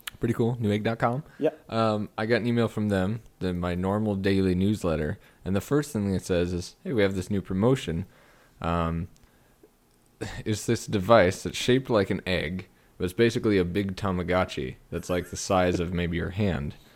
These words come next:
Speaker 1: And it's like, every time that you buy stuff on Newegg,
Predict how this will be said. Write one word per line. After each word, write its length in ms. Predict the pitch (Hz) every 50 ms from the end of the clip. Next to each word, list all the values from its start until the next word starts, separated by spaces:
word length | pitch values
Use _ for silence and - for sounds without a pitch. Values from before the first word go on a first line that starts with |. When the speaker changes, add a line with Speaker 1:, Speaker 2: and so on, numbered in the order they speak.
| - - - - - - -
Speaker 1:
And 140 | - 90 98
it's 160 | 101 92 -
like, 200 | 101 92 92 90
every 240 | - 107 107 113 113
time 420 | - - 110 101 101 101 101 98 98
that 120 | 90 -
you 180 | 85 90 87 87
buy 300 | 87 - 85 98 98 95
stuff 340 | 92 - - 95 90 85 -
on 220 | 82 82 80 87
Newegg, 500 | 110 135 135 113 85 80 80 87 101 107